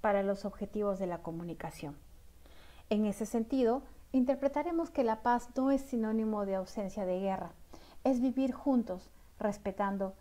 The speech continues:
las diferencias que nos corresponden y difundiendo el respeto universal de la justicia y de los derechos humanos,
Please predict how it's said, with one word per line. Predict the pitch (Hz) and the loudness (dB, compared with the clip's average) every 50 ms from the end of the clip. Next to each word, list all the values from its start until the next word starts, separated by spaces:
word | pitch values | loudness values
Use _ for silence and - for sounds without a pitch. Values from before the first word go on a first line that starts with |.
| - - - | -18 -10 -4
las | 214 214 202 202 202 202 - | 0 2 4 4 2 0 -2
diferencias | 226 214 208 - 247 233 220 233 233 233 226 - 240 220 220 220 | -2 -4 -2 0 0 0 2 2 0 -2 -2 -2 -2 -2 -2 -2
que | - - 226 208 | -4 -2 -2 0
nos | 208 208 208 208 | 0 -2 -4 -6
corresponden | - - - 214 208 214 208 - - - 240 226 208 190 185 170 185 - - - - - - - - - - | -4 -2 0 0 0 0 -4 -2 0 2 2 2 2 0 -4 -6 -8 -12 -16 -20 -20 -20 -20 -20 -18 -2 0
y | 247 226 | 2 4
difundiendo | 247 247 254 262 262 247 254 269 262 262 269 277 | 4 2 2 2 2 2 2 2 2 2 2 2
el | 269 | 2
respeto | 247 220 208 - - - 226 220 226 233 | 0 -2 -2 -2 -4 -4 -2 -2 0 0
universal | 226 220 208 196 196 190 196 - - 208 190 190 190 | 0 0 0 -2 -4 -6 -6 -6 -4 -2 -2 -2 -2
de | 196 | 0
la | 196 196 | 0 0
justicia | 190 - - 202 - - - 240 214 - - 233 226 | -2 -4 -8 -12 -8 -4 -2 -2 -2 0 0 0 0
y | 214 | 2
de | 196 185 | 0 0
los | 190 180 180 | -2 -2 -4
derechos | 196 190 190 190 190 - 202 196 - | -4 -2 -2 -4 -6 -6 -10 -8 -6
humanos, | 190 180 170 165 165 165 165 - | -6 -6 -4 -6 -6 -8 -10 -12